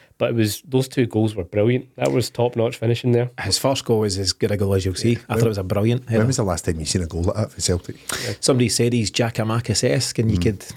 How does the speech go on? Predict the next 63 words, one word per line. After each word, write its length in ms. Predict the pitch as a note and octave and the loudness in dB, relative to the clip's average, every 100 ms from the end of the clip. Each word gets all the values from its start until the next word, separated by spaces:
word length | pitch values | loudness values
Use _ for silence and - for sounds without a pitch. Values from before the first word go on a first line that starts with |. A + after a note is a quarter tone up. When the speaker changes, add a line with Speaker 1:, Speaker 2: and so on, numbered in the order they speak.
| - | -2
Speaker 2:
debate 320 | A#2 D3+ C3 | 0 2 2
that, 200 | A2 C3 | 0 0
but 100 | C3+ | 0
it 20 | |
was 60 | G#2+ | 0
just 160 | A2+ G#2 | 0 0
a, 100 | G2 - | -2 -2
a 160 | G2+ | -2
real 560 | G2+ A2+ B2 A#2+ G#2+ F2+ _ _ _ _ _ | 2 4 4 4 2 -2 _ _ _ _ _
classic 500 | - A2 A2 A#2+ C3+ | -2 0 0 -2 -2
number 300 | A2 G#2 G#2 | 2 2 2
nine 300 | F#2 G2 G2+ | 2 0 -2
finish. 420 | G2+ G2 A#2 - - | -2 0 0 0 -4
Speaker 3:
I 120 | A2 | -4
actually 220 | A#2 B2+ | 0 0
see, 220 | - G#2+ | 2 2
I 40 | F2+ | 0
think 240 | F#2 E2+ | 0 0
he 80 | F2+ | 2
seems 320 | F2 F2 - - - | 2 2 0 -4 -4
quite 180 | F2+ | -2
mobile 360 | F2+ F2 G#2+ A#2 | 0 0 2 0
for 140 | - | 0
the, 140 | F#2 F#2+ - | 0 -2 -2
for 80 | G2 | -2
Speaker 1:
Yeah. 20 | |
Speaker 3:
his 100 | F2+ | 0
height 220 | F#2+ A2+ | 0 0
as 120 | F#2+ | 0
well. 220 | F2 G2 A#2+ | 2 2 2
I 80 | |
think 120 | G#2+ G#2+ | 0 -2
he 60 | |
can 120 | G2 | -2
get 120 | F2 D#2+ | -2 0
about 280 | - G#2 | 0 -2
quite 220 | - F#2 - | -2 -4 -2
quickly. 180 | G#2 G#2 | 0 2
Speaker 2:
Good 60 | |
touch 180 | A#2 B2 | 0 0
for 80 | A#2 | 0
a 60 | |
big 140 | A2+ B2+ | -2 0
lad. 180 | C3+ C3+ | -2 -2
Speaker 3:
Good 120 | G2+ | -2
touch 80 | D3 | 0
Speaker 1:
And 100 | C3 | 0
Speaker 3:
for 40 | |
a 40 | C3 | 2
Speaker 1:
the 60 | |
Speaker 3:
big 80 | C3 | 2
lad. 80 | D3 | 2
Speaker 1:
interesting 360 | - - C#3+ | 2 0 0
thing, 160 | C3 C3 | 2 2
it 80 | C3+ | 2
was 120 | B2 | 0
Sutton, 460 | - C#3+ E3+ D3+ A#2+ - | -4 -2 2 0 -2 -2
who 240 | B2+ B2 | 2 4
when 160 | A#2 A2 | 4 2
we 60 | |
signed 340 | A2 B2 A#2+ C#3 | 0 2 4 4
him 160 | C#3+ | 4
was 180 | B2+ A2+ | 2 0